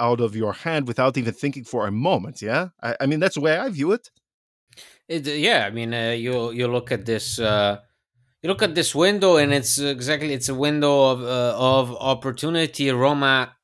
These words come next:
Speaker 2: could only plan to a certain extent because, um, you, you, you, you just said it. You look at,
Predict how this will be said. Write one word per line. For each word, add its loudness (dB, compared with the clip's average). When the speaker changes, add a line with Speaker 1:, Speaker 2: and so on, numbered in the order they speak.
Speaker 2:
could -4
only 2
plan -2
to -6
a -2
certain -2
extent -4
because, -6
um, -2
you, -2
you, -2
you, -12
you -8
just -6
said 0
it. -4
You -10
look -8
at, -6